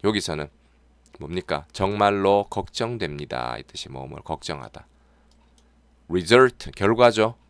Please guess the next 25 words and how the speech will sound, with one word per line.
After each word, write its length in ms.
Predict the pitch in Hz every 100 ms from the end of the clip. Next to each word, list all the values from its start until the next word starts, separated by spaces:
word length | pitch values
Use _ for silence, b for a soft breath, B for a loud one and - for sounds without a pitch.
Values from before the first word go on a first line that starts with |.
| _ _ _ _ _
뭐에? 360 | 82 92 98 -
of 280 | 87 92 - _ _ _ _ _ -
my 220 | 85 90
exam, 560 | 71 90 78 95 76 73
나의 320 | 90 101 90
시험의 680 | - - 151 131 101 80 76
결과. 460 | 76 69 - 69 76
언제? 440 | 87 92 95 76
어제 200 | - 120
찾는 280 | 95 - 71
모양이네. 440 | 64 62 60 60 - B B B B -
어제 420 | 143 127 120 110
내 180 | 90 90
시험 480 | - - 143 117 95
결과 600 | 95 104 107 107 95 87
너무 400 | - - 302 330
걱정돼요. 760 | - 90 - 104 104 82 69 64 62 55 57 - 50
이렇게 180 | - -
했습니다. 420 | - 60 - - b b b b b b b _
그래서 320 | - 90 - _ -
be 240 | 104 110 -
concerned 560 | 101 98 - 120 127
about이라는 720 | 98 87 85 80 - 78 76
표현을 520 | 76 87 82 80 85 - _
아시면 480 | 76 78 95 95